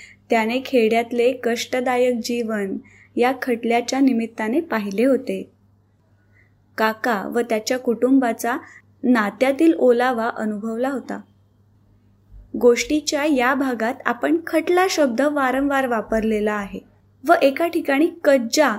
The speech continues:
शब्द वापरलेला आहे. पूर्वी खटला या शब्दाऐवजी कज्जा शब्दच वापरला जायचा. आता हा शब्द लुप्त होण्याच्या मार्गावर आहे. कज्जा म्हणजेच खटला, भांडण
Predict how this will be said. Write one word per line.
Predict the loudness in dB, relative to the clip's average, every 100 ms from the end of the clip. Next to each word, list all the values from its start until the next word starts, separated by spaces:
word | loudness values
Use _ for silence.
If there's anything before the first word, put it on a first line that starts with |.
| -6
शब्द | -6 -4 -2
वापरलेला | -2 -2 -2 -2 -2 -4 -6
आहे. | -8 -12 _ _ _ _ _ 2
पूर्वी | 4 6 4 2 0
खटला | 0 2 2 0 -2 -8
या | -4 -2 -2
शब्दाऐवजी | -2 -2 0 2 2 2 2 0 -4 -8 _
कज्जा | 2 2 0 0 2
शब्दच | 0 -2 0 0 0 -2
वापरला | -4 -4 -2 -2 0
जायचा. | -2 -4 -6 -10 -10 _ _ _ _ _ _ _ _ _ -20 -16 -6
आता | -6 -2 0 0
हा | 0 0
शब्द | 2 0 0 2
लुप्त | 4 4 2 0 2
होण्याच्या | 2 0 -2 2
मार्गावर | 2 2 0 -2 -2
आहे. | -4 -8 -14 _ _ _ _ _ _ _ 2
कज्जा | 4 4 2 4
म्हणजेच | 6 8 6 4 -2 -2
खटला, | -2 -2 -6 -8 _ _ _ _ _ _ -6
भांडण | -2 4 4 6 4 0